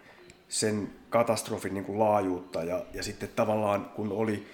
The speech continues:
itse siinä ikään kuin hankkeen alkuunpanija, oli kaverit siihen saanut mukaan ja, tai Tommin mukaan ja Tommi pyysi Aria ja näin, niin sitä varmaan tunsi sellaista tietynlaista syyllisyyttä siitä,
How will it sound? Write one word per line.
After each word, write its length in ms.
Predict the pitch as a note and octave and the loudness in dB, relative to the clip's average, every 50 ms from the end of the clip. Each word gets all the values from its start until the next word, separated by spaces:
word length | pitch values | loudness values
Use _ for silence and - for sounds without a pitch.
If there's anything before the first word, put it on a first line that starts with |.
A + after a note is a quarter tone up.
| - - - - - | -20 -20 -18 -6 -2
itse 300 | A2 A2+ A2+ - - G#2+ | -2 -2 0 0 -2 -2
siinä 320 | - - - C3+ - G2 G2 | 0 0 -2 0 0 -2 -2
ikään 220 | F#2+ G#2 G2+ G2 | 0 0 -2 -2
kuin 120 | G2 F#2 | -2 0
hankkeen 500 | G#2 G#2 G#2 G2+ - - - F#2+ F#2 F#2+ | 2 2 2 0 -2 -4 -4 -4 -2 0
alkuunpanija, 760 | F#2+ G2 G2 F#2+ - F#2 F2+ F2 E2 - F2 F2 F2 E2+ E2+ F2 | 2 2 2 0 0 -2 -6 -6 -4 -4 -4 -4 -4 -4 -4 -4
oli 120 | E2+ F2 | -4 -4
kaverit 380 | F2 F#2+ F2+ F2+ F2 F2+ E2+ - | -4 -4 -4 -4 -4 -6 -6 -6
siihen 260 | - E2 E2 E2+ E2+ | -6 -6 -6 -6 -6
saanut 320 | F2+ F2+ F2+ F2+ F2 F#2 | -6 -6 -4 -4 -6 -6
mukaan 500 | F2+ F2+ F2+ - F#2 E2+ D#2 D2+ D2+ D2+ | -6 -6 -6 -4 -4 -4 -2 -2 -4 -6
ja, 140 | D#2 D#2 D#2 - - - - - - - - - | -6 -8 -10 -12 -16 -20 -20 -20 -16 -8 -4 -2
tai 120 | F#2 F2 | -2 0
Tommin 400 | F2+ G#2+ G#2+ G#2 G2+ F#2+ F#2+ F#2 | 2 2 2 2 0 -2 -4 -4
mukaan 320 | F#2 F#2 F2+ - F#2+ F2+ F2+ | -4 -4 -4 -2 -2 -2 -2
ja 40 | |
Tommi 260 | F2 F#2+ F#2 F#2 F2+ F2 | -2 -2 -4 -4 -4 -6
pyysi 320 | - F#2 F2+ F2 F#2 F2+ | -6 -6 -6 -4 -4 -4
Aria 420 | F2 F2+ F2+ F2+ F2 E2+ E2 D#2 | -2 -2 -2 -4 -4 -6 -6 -6
ja 180 | D#2 D#2 D2 - - - - - - - - - - - - - - - - - - - - - | -6 -8 -8 -10 -14 -18 -20 -20 -20 -20 -20 -20 -20 -20 -20 -20 -20 -20 -20 -16 -12 -12 -8 -2
näin, 200 | A#2 G#2+ G#2 G#2 | 0 2 2 2
niin 80 | G#2 - | 2 0
sitä 160 | - A#2 - - - - - - - - | -2 -2 -4 -4 -8 -16 -18 -6 2 4
varmaan 300 | A#2+ A#2+ A#2 A#2 A2+ - | 6 8 8 8 6 8
tunsi 300 | B2+ B2 A#2 G#2 G#2+ G#2 | 6 6 6 4 2 -2
sellaista 280 | G#2+ G#2 G#2 - G#2+ | -2 -4 -4 -6 -2
tietynlaista 560 | - B2 A#2+ A2 G#2 G2+ G2 G2+ G2 - G2+ | 4 6 6 6 6 4 2 0 -2 -2 -4
syyllisyyttä 680 | F2+ - A#2 A2+ A2 G#2 F#2+ F2+ F#2+ F2 E2 - - F2 | 0 2 4 4 4 2 0 -2 -4 -6 -6 -6 -6 -4
siitä, 540 | - - G#2+ G#2+ G#2 G2 F#2 - F2+ E2+ | -2 0 0 0 0 -2 -2 -4 -6 -8